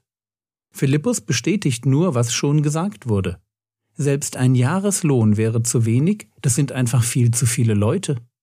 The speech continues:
Frage, was möchte Jesus, dass Philippus versteht?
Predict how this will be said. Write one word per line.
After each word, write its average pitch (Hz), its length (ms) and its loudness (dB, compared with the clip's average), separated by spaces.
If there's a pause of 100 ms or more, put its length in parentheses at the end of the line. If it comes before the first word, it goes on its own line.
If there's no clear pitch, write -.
(540)
Frage, 180 720 -2
was 156 320 -4
möchte 156 580 0
Jesus, 143 840 2
dass 120 220 0
Philippus 113 580 0
versteht? - 640 -6